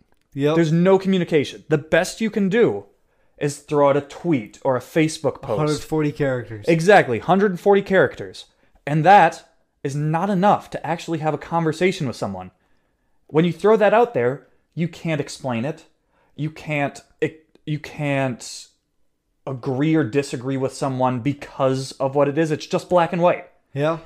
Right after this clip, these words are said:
Speaker 2: And when you have things that are so black and white with no conversation, the only thing people can do is either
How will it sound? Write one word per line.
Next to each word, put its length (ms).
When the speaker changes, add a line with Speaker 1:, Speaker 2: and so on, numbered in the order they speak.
Speaker 2:
And 80
when 80
you 100
have 340
things 220
that 80
are 60
so 200
black 360
and 120
white 300
with 180
no 160
conversation, 840
the 220
only 280
thing 220
people 260
can 200
do 280
is 140
either 340